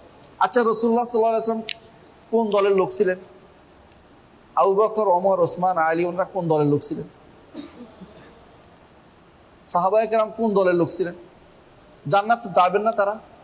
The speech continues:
আবু হানিফা রহমতুল্লাহ আলাইহি কোন দলের লোক ছিলেন?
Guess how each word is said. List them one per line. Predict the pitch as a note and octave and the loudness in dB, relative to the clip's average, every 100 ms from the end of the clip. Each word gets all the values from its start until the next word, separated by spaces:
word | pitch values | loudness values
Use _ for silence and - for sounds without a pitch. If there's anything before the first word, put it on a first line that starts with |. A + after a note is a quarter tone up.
| - - - - - - - | -20 -20 -20 -20 -20 -12 -2
আবু | G3 A3+ | 2 2
হানিফা | A3+ D4 C#4 | 0 0 2
রহমতুল্লাহ | A#3 G3+ F#3 D3 | 0 2 4 4
আলাইহি | A2+ G2 - - - | 4 0 -10 -14 -2
কোন | B3+ G3+ | 0 4
দলের | F3+ D#3+ | 4 4
লোক | C#3+ | 2
ছিলেন? | - A#2+ | -2 -4